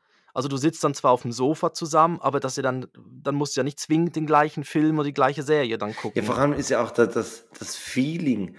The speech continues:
Speaker 2: also fühlt sich ja dann nicht an, wenn, wenn du auch noch dasselbe guckst, als, als würdest du zusammen Fernsehen schauen.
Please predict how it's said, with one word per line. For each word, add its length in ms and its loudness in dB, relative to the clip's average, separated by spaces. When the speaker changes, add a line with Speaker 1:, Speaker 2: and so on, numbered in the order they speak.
Speaker 2:
also 300 -2
fühlt 300 4
sich 120 -4
ja 100 4
dann 200 4
nicht 240 -2
an, 300 0
wenn, 220 4
wenn 180 4
du 140 2
auch 200 -2
noch 120 -2
dasselbe 520 0
guckst, 380 -4
als, 280 -2
als 280 0
würdest 300 2
du 60 4
zusammen 480 0
Fernsehen 400 2
schauen. 340 -4